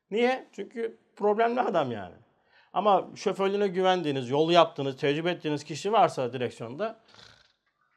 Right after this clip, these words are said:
"Ne kadar var?" "Bir saat." "Tamam, devam." <laughs> Hiç.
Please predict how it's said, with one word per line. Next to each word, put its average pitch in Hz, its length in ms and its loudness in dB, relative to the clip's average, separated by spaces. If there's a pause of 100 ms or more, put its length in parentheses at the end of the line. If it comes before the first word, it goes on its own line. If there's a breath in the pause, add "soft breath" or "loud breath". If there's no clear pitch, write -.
(360)
"Ne 120 60 -10
kadar 117 220 -8
var?" 127 200 -14 (520)
"Bir 110 60 -18
saat." 95 280 -14 (120)
"Tamam, 92 320 -16
devam." 90 280 -12 (240)
<laughs> - 260 -20
Hiç. 285 300 -8